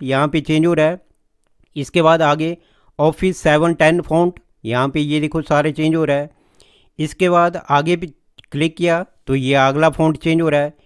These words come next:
इसके बाद आगे क्लिक किया, फ़ॉन्ट चेंज हो रहा है। इसके बाद आगे क्लिक किया तो ये फ़ॉन्ट चेंज हो गया। इसके बाद आगे, तो इस तरह से हम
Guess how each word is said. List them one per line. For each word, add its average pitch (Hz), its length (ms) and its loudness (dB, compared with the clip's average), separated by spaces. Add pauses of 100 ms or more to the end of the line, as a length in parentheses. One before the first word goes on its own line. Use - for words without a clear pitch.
(120)
इसके 135 260 -4
बाद 156 220 2
आगे 151 380 -2
क्लिक 170 280 -4
किया, 170 160 -2
फ़ॉन्ट 143 300 -4
चेंज 156 240 -2
हो 160 80 -2
रहा 139 120 0
है। 165 120 -6 (580)
इसके 147 240 -6
बाद 156 200 2
आगे 151 340 -2
क्लिक 160 280 -6
किया 165 220 -2
तो 151 140 -6
ये 131 160 -4
फ़ॉन्ट 143 300 -4
चेंज 147 200 -2
हो 160 120 0
गया। 147 280 -4 (160)
इसके 127 240 -10
बाद 139 200 0
आगे, 151 340 -2 (680)
तो 190 260 -2
इस 214 180 -2
तरह 214 260 4
से 214 180 -2
हम 175 260 0